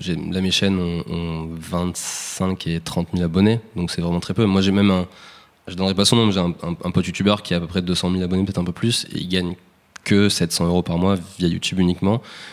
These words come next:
Et je pense que s'il rajoute son, son crowdfunding, ça doit monter à mille deux cents, mille trois cents euros. Euh, alors, c'est, c'est un salaire de, enfin, c'est un salaire minimum correct pour, pour plein de gens, mais c'est vrai que quand,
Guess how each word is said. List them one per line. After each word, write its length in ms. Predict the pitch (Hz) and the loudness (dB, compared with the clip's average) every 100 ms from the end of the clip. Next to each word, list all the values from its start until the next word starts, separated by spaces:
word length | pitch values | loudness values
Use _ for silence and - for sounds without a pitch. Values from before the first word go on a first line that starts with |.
| - - | -12 -4
Et 120 | 82 | -2
je 100 | - | 0
pense 180 | 101 - | -2 -2
que 160 | - | -4
s'il 200 | - 92 | -2 0
rajoute 240 | 78 92 - | -2 -2 -4
son, 340 | 85 82 80 | -2 0 0
son 320 | - 87 82 | -2 0 -2
crowdfunding, 600 | 82 87 82 82 85 104 | -2 -4 -2 0 2 2
ça 120 | - | 2
doit 80 | 82 | 0
monter 260 | 85 92 92 | -2 0 0
à 60 | |
mille 500 | 87 85 90 90 87 82 | 2 2 2 2 -2 -2
deux 140 | 87 | -2
cents, 180 | - 98 | 0 0
mille 140 | 92 | 0
trois 200 | - 85 | -2 -4
cents 180 | - 85 | -2 -2
euros. 260 | 90 110 - - - - - | 0 -2 -4 -14 -20 -20 -6
Euh, 440 | 85 80 80 76 76 | 0 2 2 0 -2
alors, 140 | - - - - | -4 -8 -14 -10
c'est, 280 | - 90 82 - | -2 -2 -2 -4
c'est 140 | - | -2
un 60 | 87 | 0
salaire 280 | 92 98 | 2 0
de, 120 | 92 76 | 0 -6
enfin, 160 | - | -4
c'est 100 | 82 | -2
un 40 | 85 | -2
salaire 180 | 87 | -2
minimum 380 | 85 87 95 90 | 0 2 2 0
correct 320 | - 98 110 | 0 0 -2
pour, 180 | - 80 | -6 -10
pour 180 | - 82 | -6 -4
plein 160 | - 95 | 2 4
de 60 | |
gens, 100 | 113 | 4
mais 60 | 110 | 2
c'est 140 | - | 0
vrai 20 | |
que 80 | 104 | -2
quand, 140 | 95 | -4